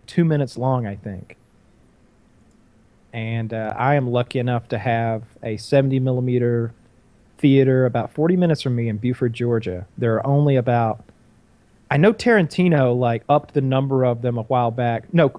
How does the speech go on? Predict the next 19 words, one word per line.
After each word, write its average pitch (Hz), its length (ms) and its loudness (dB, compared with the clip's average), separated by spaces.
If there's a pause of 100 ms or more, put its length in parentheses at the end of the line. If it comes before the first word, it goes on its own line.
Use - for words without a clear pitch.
maybe 185 220 -2
it's 240 80 -8
Christopher - 340 -4
Nolan. 123 460 -4
One 160 200 2
of 208 100 0
them, 151 160 2
like, 123 300 -4
made 135 240 -2
sure 139 160 0
there 123 140 0
were 117 80 -2
a 113 60 -4
lot 117 240 -4
of, 110 200 -10
uh, 110 300 -6 (400)
those, 123 260 -4 (100)
those, 117 300 -4
uh, 110 560 -6